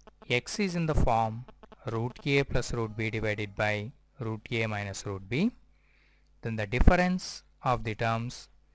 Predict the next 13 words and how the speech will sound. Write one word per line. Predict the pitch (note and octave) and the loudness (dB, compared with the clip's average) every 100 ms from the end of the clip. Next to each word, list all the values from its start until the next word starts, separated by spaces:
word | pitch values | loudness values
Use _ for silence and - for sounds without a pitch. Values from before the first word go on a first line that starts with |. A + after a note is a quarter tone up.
| _ _ _ - | _ _ _ -6
x | A#2+ C3 - - - - | -2 -2 -2 -14 -14 -8
and | C3 A2+ A2+ A#2 - - _ | -6 -4 -6 -8 -12 -20 _
one | A2 G#2 G#2+ | -2 -2 0
by | G#2+ G#2+ | -2 -2
x | G#2 G2+ - - - _ - _ - - | -2 -4 -6 -12 -16 _ -20 _ -20 -10
is | A2+ G#2 | -10 -8
given | G2+ A2 E3+ F3+ | 0 4 4 4
by | A#2 G#2+ G#2 G#2+ B2 _ _ _ _ - | 0 0 -2 -6 -10 _ _ _ _ -20
four | - - B2 C3 F#3 | -20 -6 2 4 4
into | F#3 F3 - E3+ E3+ F3 _ - | 4 0 0 0 0 -4 _ -20
square | - - A#2+ A#2+ | -8 0 2 2
root | A#2+ C3 | 0 0
of | B2 B2 | 0 0